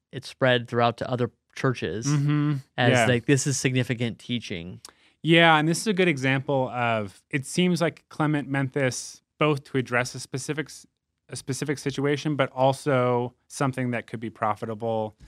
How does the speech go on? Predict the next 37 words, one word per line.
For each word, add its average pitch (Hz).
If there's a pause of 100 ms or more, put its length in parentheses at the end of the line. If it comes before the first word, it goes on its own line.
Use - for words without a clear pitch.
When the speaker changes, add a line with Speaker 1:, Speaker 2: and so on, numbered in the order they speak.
(160)
Speaker 2:
to 104
anyone, 147
Speaker 1:
Hmm. 131
Speaker 2:
which 135
it 139
obviously 120 (160)
is 147
because 120
we 110
can 110
read 107
it 98
today 107
with 101
such -
profit. 90
But, 104 (580)
um, 104 (200)
and, 160
and 151
there 160
are 156
good 175
examples 151
of 151
this. 147
I 127
think, 127 (100)
um, 95 (1160)
for 147
instance, 131
he, 120
he -
treats 123
some 123
liturgical 123
questions, 175